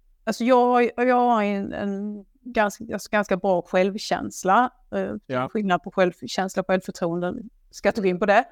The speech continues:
Speaker 1: Men alltså, jag, jag tar inte mig själv på för stort allvar.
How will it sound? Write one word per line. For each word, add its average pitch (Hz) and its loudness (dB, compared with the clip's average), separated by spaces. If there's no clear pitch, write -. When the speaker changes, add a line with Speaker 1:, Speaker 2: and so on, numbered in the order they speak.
Speaker 1:
Men 208 0
alltså, 214 2
jag, 240 2
jag 240 0
tar 190 2
inte 226 0
mig 170 -4
själv 180 0
på 175 -12
för 180 -8
stort 170 -4
allvar. 190 2